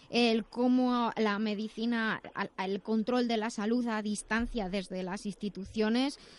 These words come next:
tanto desde las instituciones hospitalarias como también desde la práctica privada, ha cambiado gracias a, a la tecnología, la, la relación. Te invito a preparar otro,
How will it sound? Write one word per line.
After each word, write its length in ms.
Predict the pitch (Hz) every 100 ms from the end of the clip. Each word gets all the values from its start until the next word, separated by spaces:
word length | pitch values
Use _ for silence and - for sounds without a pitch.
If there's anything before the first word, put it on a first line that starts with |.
| -
tanto 300 | 208 220 214
desde 280 | 196 196 190
las 180 | 190 208
instituciones 680 | 202 196 190 185 220 220 220
hospitalarias 880 | 208 - 220 202 208 214 208 202
como 360 | - 196 180 175
también 340 | 180 185 190 202
desde 240 | 208 202
la 100 | 196
práctica 500 | 185 208 196 208 196
privada, 480 | 190 196 190 214 285 -
ha 120 | 208
cambiado 560 | 175 175 202 285 208
gracias 500 | 156 180 180 185 170
a, 260 | 180 170 123
a 40 | 175
la 140 | 170
tecnología, 720 | 170 175 156 151 151 285 247
la, 280 | 160 160 151
la 200 | - 170
relación. 560 | 160 175 165 170 214 214 - - - -
Te 80 | 214
invito 280 | 214 240
a 60 | 240
preparar 500 | 226 226 233 254 277
otro, 380 | 240 - 247